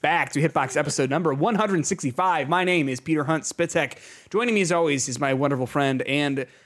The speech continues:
co-host and goatee haver, Justin Makovich.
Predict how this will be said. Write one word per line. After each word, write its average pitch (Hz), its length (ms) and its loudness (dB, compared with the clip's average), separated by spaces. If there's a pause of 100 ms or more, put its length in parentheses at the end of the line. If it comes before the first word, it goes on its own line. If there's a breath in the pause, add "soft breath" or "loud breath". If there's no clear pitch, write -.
(140 soft breath)
co-host 170 520 0
and 175 440 0
goatee 202 380 0
haver, 143 540 -2 (320)
Justin 143 280 -4
Makovich. - 500 -4